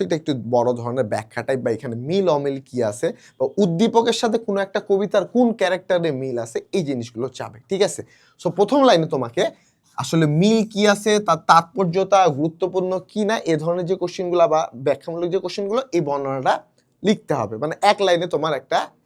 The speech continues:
এক প্যারার মধ্যে অ্যান্সারটা করতে হবে। দ্বিতীয়ত, এর সাপেক্ষে তোমাকে একটা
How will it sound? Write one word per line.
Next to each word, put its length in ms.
এক 200
প্যারার 320
মধ্যে 220
অ্যান্সারটা 380
করতে 220
হবে। 120
দ্বিতীয়ত, 360
এর 140
সাপেক্ষে 400
তোমাকে 320
একটা 120